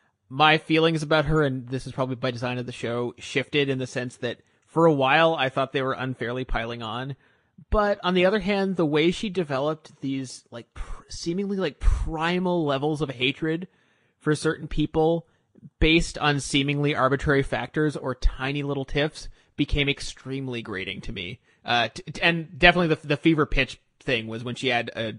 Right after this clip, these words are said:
her dream about Dave getting kicked off, not the least of which because Dave was one of the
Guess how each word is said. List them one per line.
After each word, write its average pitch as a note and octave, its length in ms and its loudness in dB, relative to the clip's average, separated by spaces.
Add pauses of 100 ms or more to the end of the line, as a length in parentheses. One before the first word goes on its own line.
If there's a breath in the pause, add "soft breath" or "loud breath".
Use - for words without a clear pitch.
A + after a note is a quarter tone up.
(320)
her B2 180 -4
dream C3 440 -4
about B2+ 300 -6
Dave C3 220 2
getting B2 200 -4
kicked B2+ 200 -8
off, B2 240 -2 (180 soft breath)
not G#3+ 200 4
the E3 60 2
least E3 200 4
of D3+ 80 2
which C3+ 140 0
because B2+ 280 -2
Dave B2+ 220 0
was B2 240 -6 (640)
one C#3 380 0
of C3 180 -2
the B2+ 160 -6